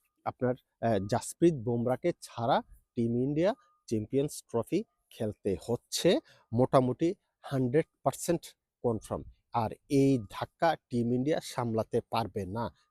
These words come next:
কারণ জাসপ্রীত বুমরার মতো আরেকটা বোলার কিন্তু টিম ইন্ডিয়ায় নেই। আহ, উম, উম, সুখবর হচ্ছে আপনার মোহাম্মদ শামি দলে ফিরছে, but মোহাম্মদ শামি মোহাম্মদ শামি আর জাসপ্রীত বুমরা কিন্তু জাসপ্রীত বুমরাই,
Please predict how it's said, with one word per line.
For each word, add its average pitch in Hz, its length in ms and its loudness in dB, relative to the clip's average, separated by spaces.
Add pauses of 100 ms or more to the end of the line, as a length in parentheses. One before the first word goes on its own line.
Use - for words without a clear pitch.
কারণ 110 220 -2
জাসপ্রীত 156 480 0
বুমরার 127 440 0
মতো - 200 0
আরেকটা 120 400 -2
বোলার 120 360 2
কিন্তু 135 360 -2 (320)
টিম 117 220 2
ইন্ডিয়ায় 127 400 4
নেই। 131 380 6 (400)
আহ, 123 340 0
উম, 117 400 0
উম, 113 440 -4
সুখবর 220 580 4
হচ্ছে - 300 -4 (260)
আপনার 123 340 -2
মোহাম্মদ 127 380 -2
শামি 139 400 0 (280)
দলে 117 320 2
ফিরছে, - 520 2 (280)
but 131 240 2
মোহাম্মদ 113 560 -2
শামি 151 400 -2
মোহাম্মদ 135 460 -4
শামি 127 360 -2 (340)
আর 110 220 -4
জাসপ্রীত 190 500 0
বুমরা 180 320 2
কিন্তু 135 240 -2
জাসপ্রীত 120 440 -2
বুমরাই, 101 380 -6